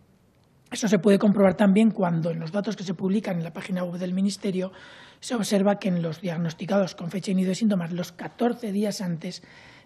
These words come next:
también van descendiendo progresivamente. De los alrededor de novecientos que se notificaban durante los primeros días de la semana pasada, los primeros días de esta semana estamos notificando alrededor de entre setecientos y ochocientos, siempre por debajo de esos ochocientos.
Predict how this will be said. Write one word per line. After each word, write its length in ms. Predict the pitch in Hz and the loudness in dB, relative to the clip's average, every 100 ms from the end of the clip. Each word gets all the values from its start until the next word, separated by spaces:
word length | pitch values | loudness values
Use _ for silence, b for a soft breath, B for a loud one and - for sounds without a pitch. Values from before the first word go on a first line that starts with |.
| _ | _
también 460 | 220 190 208 202 | 0 4 6 6
van 240 | 190 208 190 | 6 6 4
descendiendo 680 | 196 - 190 180 180 175 | 2 0 -2 0 0 -4
progresivamente. 880 | 175 170 160 - 180 170 165 156 - b b b _ - | -6 -8 -8 -8 -4 -2 -4 -6 -12 b b b _ -10
De 100 | 185 | -8
los 160 | 165 | -6
alrededor 540 | 185 170 170 214 185 180 | -8 -8 -6 0 0 0
de 240 | 175 175 | -2 -2
novecientos 920 | 175 175 170 214 196 190 170 165 - - b b b | -2 -2 -4 2 4 4 2 -8 -12 -20 b b b
que 100 | - | -14
se 100 | - | -4
notificaban 800 | 185 170 165 185 190 185 170 165 | -4 -2 -4 -2 0 0 0 -4
durante 420 | 175 175 180 160 180 | -4 -4 -2 -4 -6
los 140 | 170 | -8
primeros 340 | - 185 180 | -2 0 0
días 160 | 185 175 | 0 0
de 80 | 170 | -2
la 60 | |
semana 280 | 160 180 185 | -4 -2 -2
pasada, 440 | 185 - 185 165 - B B B _ | -2 -4 -4 -6 -10 B B B _
los 100 | 214 | -12
primeros 300 | - 185 185 | -2 0 2
días 120 | 180 185 | 2 0
de 40 | |
esta 160 | 175 170 | 0 -4
semana 300 | 190 175 165 | -2 -2 -4
estamos 280 | 180 170 | -6 -4
notificando 560 | 175 165 175 - 185 170 | -4 -4 -8 -6 -4 -4
alrededor 340 | 170 170 170 | -4 -6 -8
de 300 | 190 175 - | -8 -8 -6
entre 300 | 196 160 175 | -4 -4 -6
setecientos 720 | - 190 202 202 175 165 175 180 | -10 -10 -8 -4 -4 -4 -8 -10
y 20 | |
ochocientos, 560 | 170 226 196 175 202 | -12 -12 -10 -10 -8
siempre 320 | - 196 175 170 | -2 -2 -2 -4
por 160 | 180 | -4
debajo 420 | 170 165 - 202 - b b b _ | -4 -6 -8 -14 -16 b b b _
de 100 | 240 | -2
esos 200 | 196 180 196 | -2 -2 -6
ochocientos. 600 | 156 170 175 165 - | -8 -8 -6 -8 -10